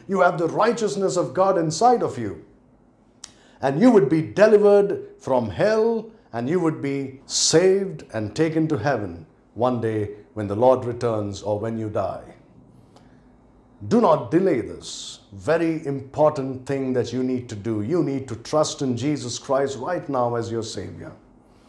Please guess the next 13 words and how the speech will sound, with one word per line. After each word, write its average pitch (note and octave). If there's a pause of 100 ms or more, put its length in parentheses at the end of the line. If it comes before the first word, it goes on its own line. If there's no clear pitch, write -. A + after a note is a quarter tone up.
(220)
And A#2+
if -
you A2
do E3+
it, G3 (200)
he B2+
will A#2
forgive C#3
you C3+
of G#2+
all F#3+
your F#3
sins, F#3